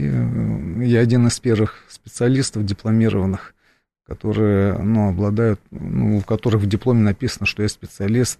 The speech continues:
э, и по физической культуре, и как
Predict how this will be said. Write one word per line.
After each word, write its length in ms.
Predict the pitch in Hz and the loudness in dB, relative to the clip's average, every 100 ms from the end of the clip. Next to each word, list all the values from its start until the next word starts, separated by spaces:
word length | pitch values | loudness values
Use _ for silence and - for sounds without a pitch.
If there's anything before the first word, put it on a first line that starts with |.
| - | -6
э, 380 | 92 92 95 101 - - _ _ _ | -4 -2 -2 -6 -14 -20 _ _ _
и 120 | - - | -8 -6
по 160 | - | -6
физической 400 | 92 - 135 - 123 107 | -10 -4 -2 0 0 -2
культуре, 420 | - 110 110 104 | 0 2 2 2
и 20 | |
как 320 | - 98 - | -2 -6 -10